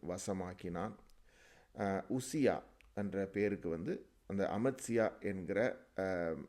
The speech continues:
அ, சாரி, அமத்சியாவின் குமாரனாகிய அசரியா. So, ரெண்டு நாமங்கள் இருக்கும், ரெண்டு ஒன்று தாங்கிறதுக்காக தான் இதை கொடுத்துருக்குறேன். அஹ், ராஜாவாகிற பொழுது பதினாறு வயதாய் இருந்தது.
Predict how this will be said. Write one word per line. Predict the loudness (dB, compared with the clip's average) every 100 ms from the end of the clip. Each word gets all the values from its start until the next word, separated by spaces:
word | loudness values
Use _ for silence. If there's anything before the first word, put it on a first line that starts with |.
| -4
அ, |
சாரி, | 0 2 2
அமத்சியாவின் | 2 2 4 4 4 0
குமாரனாகிய | -2 0 0 0 -2 -2 -2
அசரியா. | -2 -2 -2 -2 -4
So, | -2 -2 -2 -6 -20 -20 _
ரெண்டு | 4 4 4
நாமங்கள் | 6 6 6 4 4
இருக்கும், | 2 -2 -4 -8 -2
ரெண்டு | 0 2 2
ஒன்று | 2 0 -2
தாங்கிறதுக்காக | -2 -2 -2 -4 -4 -6
தான் | -2 -2
இதை | -2
கொடுத்துருக்குறேன். | -6 -8 -8 -8 -8 -10 -16 -20 -20 -20 -20 -6
அஹ், | -2 0 0 0
ராஜாவாகிற | 4 6 8 6 6 4 2 0
பொழுது | 0 2 2 2 2
பதினாறு | 4 4 4 4 4
வயதாய் | 2 0 0 0 -2
இருந்தது. | -4 -6 -6 -6 -8